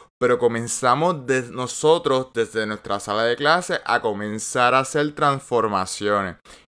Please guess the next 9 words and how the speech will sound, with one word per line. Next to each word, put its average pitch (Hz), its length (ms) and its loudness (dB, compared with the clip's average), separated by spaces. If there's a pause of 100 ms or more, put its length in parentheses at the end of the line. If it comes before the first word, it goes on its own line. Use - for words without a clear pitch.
Que 113 100 -2
así 107 280 -4
es 131 80 -6
que 190 160 -2
debería 135 720 2
ocurrir 117 1040 -2
las 107 220 0
reformas 113 600 -2
educativas. 131 720 -2